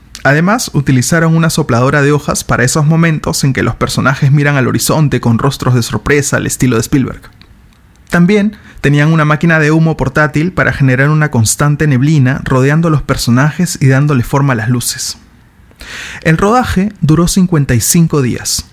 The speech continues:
y treinta y tres de ellos los pasaron encerrados en un garaje techado que les prestó un amigo. Ahí estacionaron la camioneta, oscurecieron todo e iluminaron ya sea con los leds o con luces prácticas. Todo lo que pasa dentro del automóvil,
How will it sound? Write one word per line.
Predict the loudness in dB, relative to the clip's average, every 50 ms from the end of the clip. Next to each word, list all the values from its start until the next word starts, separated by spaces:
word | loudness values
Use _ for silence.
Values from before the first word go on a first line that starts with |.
| _ -20 -20 -20 -6 -2
y | 0 0
treinta | 2 2 2 2 2 2 0
y | -2
tres | -2 0 0 2 2
de | 2 2 2 2
ellos | 0 0 0 -2 -2 -6 -6 0
los | 0 0 0 2
pasaron | 0 -2 0 0 0 2 2 2
encerrados | 2 2 2 0 0 0 0 0 0 0 0 0 0
en | 2 2
un | 2 2 2
garaje | 2 0 0 -2 0 -2 -2
techado | -2 -2 -4 -2 0 0 0 0 -2 -4 -4
que | -2 -2
les | 0 0 -2 -2
prestó | -4 -6 -4 -2 -2 0
un | 0 2
amigo. | 2 2 0 0 -2 -4 -10 -16 -20 -20 -20 _ _ -20 -18 -16 -14 -12 -12 -12 -10 -10 -4
Ahí | 0 2 2 2 0 -2 -2 -2
estacionaron | -2 0 0 0 0 2 2 2 2 2 0
la | 0
camioneta, | 0 0 2 2 2 0 0 -4 -6 -8 -8 -12 -10 -4
oscurecieron | -4 -4 -2 0 -2 -2 0 0 0 0 0 0 0
todo | 0 0 0 0 -2 -4 -8 -12 _ _
e | 0 2
iluminaron | 2 2 2 2 2 2 0 0 0 0 0 0
ya | 0 -2
sea | 0 0 0 0 0
con | 0 -2 0
los | 0 -2 -2 0
leds | 0 0 0 0 -2 -4 -4 -4
o | -2
con | 0 0 0 0
luces | 0 0 -2 -2
prácticas. | -2 -4 -4 -4 -6 -10 -10 -8 -10 -10 -10 -10 -12 _ -20 -20 -18 -18 -18 -20 -20 -6 -2
Todo | 0 0 2 2 2
lo | 0 0
que | 0 -2
pasa | -2 0 -2 0 0 0 0
dentro | 2 2 0 0 0 0 0
del | 0 0
automóvil, | -2 -2 -2 0 0 2 2 0 -2 -4 -6 -10